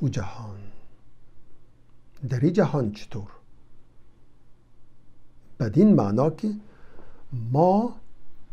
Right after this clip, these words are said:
مطابق نرم ها و خواست خدای خود زندگی می‌کنیم و در حرکت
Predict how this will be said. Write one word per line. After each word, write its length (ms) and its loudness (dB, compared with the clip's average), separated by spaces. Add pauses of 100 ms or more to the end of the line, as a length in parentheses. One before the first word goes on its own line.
(580)
مطابق 1120 2 (460)
نرم 640 6
ها 680 2 (1300)
و 200 2 (180)
خواست 800 10
خدای 480 2
خود 320 0 (720)
زندگی 720 4
می‌کنیم 480 10
و 80 2
در 140 -2
حرکت 540 -8